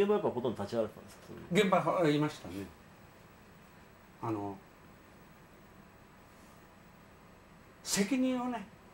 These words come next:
Speaker 2: そのカットをもらった時から責任があるわけです。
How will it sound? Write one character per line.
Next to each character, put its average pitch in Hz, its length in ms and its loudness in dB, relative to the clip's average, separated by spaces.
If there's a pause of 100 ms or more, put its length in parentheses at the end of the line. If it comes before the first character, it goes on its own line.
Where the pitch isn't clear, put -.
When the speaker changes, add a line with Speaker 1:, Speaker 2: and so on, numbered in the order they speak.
(440)
Speaker 2:
そ - 140 0
の 262 100 8
カ 269 140 2
ッ 269 40 0 (160)
ト 143 80 2
を 143 280 4 (360)
も 156 160 6
ら 254 80 6
っ 269 120 -4
た 269 80 0
時 262 180 -6
か - 100 -2
ら 101 60 -2
責 - 260 -4
任 139 120 2
が 156 80 0
あ 147 40 -2
る 139 60 -2
わ 104 60 -4
け - 80 -14
で 78 80 -16
す。 - 20 -20